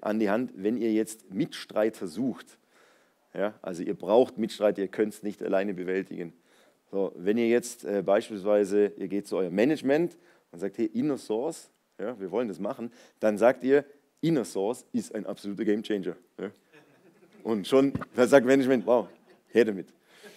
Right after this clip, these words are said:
Äh, hilfreiche Worte sind hier übrigens auch, ähm, ähm, Wettbewerbsvorteil und, äh, Synergieeffekte. Ja,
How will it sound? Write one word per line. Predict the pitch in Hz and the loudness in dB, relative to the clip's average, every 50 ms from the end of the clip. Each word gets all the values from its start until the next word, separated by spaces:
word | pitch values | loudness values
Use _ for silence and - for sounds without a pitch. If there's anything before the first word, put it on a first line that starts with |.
| _ - _ _ _ _ _ _ _ - - - - - - - - - _ _ _ _ _ _ _ _ _ _ | _ -20 _ _ _ _ _ _ _ -20 -20 -20 -20 -20 -20 -20 -20 -20 _ _ _ _ _ _ _ _ _ _
Äh, | - - | -2 -2
hilfreiche | 104 90 135 180 175 156 156 151 135 131 113 | 4 4 4 4 6 4 4 4 4 4 2
Worte | 127 139 135 131 113 | 2 2 0 -2 -4
sind | 98 117 110 | -4 -4 -4
hier | 107 127 131 | -2 -2 -2
übrigens | 123 120 117 113 107 | -2 -2 -4 -2 -2
auch, | 110 110 110 107 104 - - _ _ _ _ _ - | 0 0 0 0 -2 -6 -12 _ _ _ _ _ -2
ähm, | 98 95 95 95 92 82 - _ _ _ _ _ _ _ _ _ _ | -2 0 0 -2 -4 -8 -12 _ _ _ _ _ _ _ _ _ _
ähm, | 95 90 87 85 82 78 - | -12 -12 -10 -12 -12 -14 -12
Wettbewerbsvorteil | - 107 107 - - 135 117 131 127 - - - 123 127 120 - 120 117 117 117 117 - _ _ _ _ _ _ _ _ | -12 -12 -10 -6 -6 -2 -2 -2 -2 -4 -8 -6 -6 -6 -4 -2 -2 0 0 -2 -4 -10 _ _ _ _ _ _ _ _
und, | - - 101 101 101 95 - - | -8 -4 -4 -2 -4 -4 -8 -12
äh, | - 87 | -14 -12
Synergieeffekte. | 78 85 110 117 110 92 104 113 110 110 - 110 98 - - 90 - - _ _ _ _ _ _ _ _ _ _ _ _ _ _ _ - - _ _ _ - - - _ - | -8 -6 -4 -4 -4 -2 -2 -2 -2 -2 -2 -6 -6 -6 -10 -14 -14 -14 _ _ _ _ _ _ _ _ _ _ _ _ _ _ _ -20 -20 _ _ _ -20 -20 -20 _ -8
Ja, | - 98 110 113 | -2 -2 -2 -2